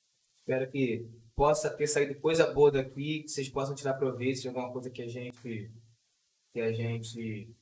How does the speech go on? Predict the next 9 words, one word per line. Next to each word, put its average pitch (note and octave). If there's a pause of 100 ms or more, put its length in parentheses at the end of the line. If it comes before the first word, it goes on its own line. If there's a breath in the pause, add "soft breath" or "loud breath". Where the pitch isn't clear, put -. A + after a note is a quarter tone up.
(100)
conversou A#2+
aqui A#2+
hoje. D3 (880)
Deixa F3+
tua G3
opinião E3
aí E3
nos D#3+
comentários. D3+